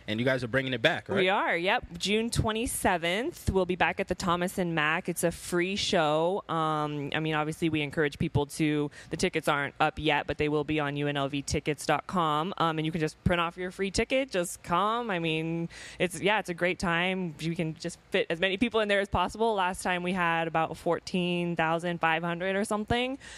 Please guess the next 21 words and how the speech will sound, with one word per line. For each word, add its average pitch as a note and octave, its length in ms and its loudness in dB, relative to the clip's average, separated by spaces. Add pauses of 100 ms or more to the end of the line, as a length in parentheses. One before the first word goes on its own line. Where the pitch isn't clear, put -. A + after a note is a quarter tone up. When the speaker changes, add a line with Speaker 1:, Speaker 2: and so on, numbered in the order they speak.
(220)
Speaker 2:
So, D#3 540 2
um, D#3 540 -2
yeah, G#4+ 180 2
it's F#3+ 120 -4
definitely G#3+ 280 -2
a F#3 60 -2
great E3+ 260 0
time, E3+ 380 0
and D3+ 100 -2
it's D3 120 -6
cool E3+ 180 2
for E3 100 0
the D#3 80 2
fighters E3 420 0
to D#3+ 80 -8
get D#3 120 -2
to D#3 100 -2
fight D#3 340 0
in C#3+ 140 -6
such C#3+ 240 -2
a C#3 80 -2